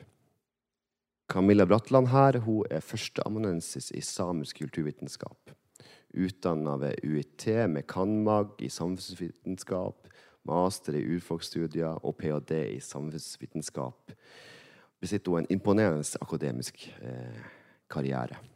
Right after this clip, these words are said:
Hennes forskningsområder dreier seg rundt samisk kultur, samarbeid mellom forskning og urfolkssamfunn. I årene to tusen og fire og to tusen og fem var hun også Riddo-leder her.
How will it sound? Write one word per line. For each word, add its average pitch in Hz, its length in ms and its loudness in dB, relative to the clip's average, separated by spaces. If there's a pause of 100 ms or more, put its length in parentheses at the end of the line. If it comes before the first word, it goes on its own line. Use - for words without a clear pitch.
(760)
Hennes 95 260 2
forskningsområder 117 760 4
dreier 80 220 2
seg 73 180 -4
rundt 73 240 -4
samisk 95 580 2
kultur, 131 540 2 (680)
samarbeid 98 800 4
mellom 78 220 -2
forskning 78 640 -6
og 71 220 -2
urfolkssamfunn. 71 760 -8 (1000)
I 87 140 6
årene 92 680 8
to 104 160 -4
tusen 85 380 0
og 82 140 2
fire 95 420 0
og 76 80 -2
to - 100 -12
tusen 82 260 -6
og 76 60 -6
fem 82 280 -2
var 76 100 0
hun 73 160 2
også 65 260 -4
Riddo-leder 78 640 -2
her. 55 180 -8